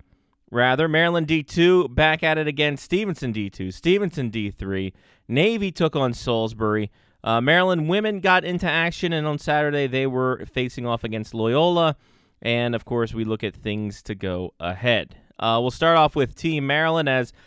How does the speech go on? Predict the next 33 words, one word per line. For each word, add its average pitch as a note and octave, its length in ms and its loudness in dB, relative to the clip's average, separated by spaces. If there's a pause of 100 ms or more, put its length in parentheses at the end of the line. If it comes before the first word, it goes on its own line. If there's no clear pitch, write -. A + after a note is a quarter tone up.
(240)
the D#3+ 180 6
Worcester G3+ 400 4
Showcase G#3+ 880 0 (400)
comes G3+ 380 -2
into C3 340 -2
full F3 300 -4
effect - 560 -4
as G#2+ 240 -6
we C3 140 -4
are A#2 100 -2
rip-roaring A#2 480 -2
ready A2 200 -2
to G#2 60 -10
go G#2 320 -2 (420)
for B2 360 2
this C3+ 320 0
one. D3 140 0
The C#3 40 -2
Showcase, E3+ 460 2
a - 20 -4
little G3 140 0
bit F3 160 0
different F#3 340 2
rules, F3 280 2
two A#3+ 200 -2
halves, C#3 460 2 (420)
two G#3 160 -2
twenty-five-minute C#3+ 640 2
halves, A#2+ 320 0
fifty A#2 520 -10
minutes A2 440 -6 (100)
total, E3 500 2 (400)
and A2 400 -2